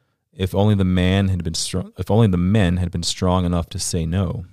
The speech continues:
no to the fools and no to the made-up rules, no to those who led us astray and no to the weaknesses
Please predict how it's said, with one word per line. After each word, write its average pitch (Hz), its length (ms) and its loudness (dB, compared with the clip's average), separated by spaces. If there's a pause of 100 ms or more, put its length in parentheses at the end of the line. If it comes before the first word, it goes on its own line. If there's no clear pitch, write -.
(300)
no 92 180 -2
to 87 80 0
the 85 100 0
fools 101 480 -2
and 85 200 -4
no 85 200 0
to 85 120 -6
the 82 80 -6
made-up 82 400 -4
rules, - 440 -18 (840)
no 92 240 2
to 87 80 -2
those 90 360 0
who 90 60 -2
led 90 160 0
us 90 140 -4
astray 98 640 -4
and 85 280 -2
no 85 340 0
to - 120 -10
the 92 100 -6
weaknesses 95 680 -6